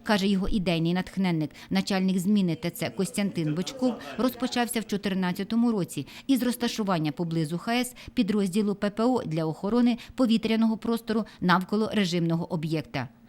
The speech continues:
Приїхали військові практично на голе місце. Проблеми були з усім. Турбіністи, як і багато хто на Х С, першими відгукнулись на гостру проблему.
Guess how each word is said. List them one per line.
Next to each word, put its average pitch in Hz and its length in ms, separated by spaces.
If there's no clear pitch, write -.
Приїхали 240 460
військові 226 440
практично 202 680
на 202 140
голе 202 280
місце. 190 480
Проблеми 247 440
були 190 280
з 196 160
усім. 156 480
Турбіністи, 180 640
як 226 240
і 247 40
багато 185 420
хто 160 220
на 165 120
Х 233 140
С, 247 260
першими 240 400
відгукнулись 214 720
на 196 140
гостру 160 400
проблему. 151 640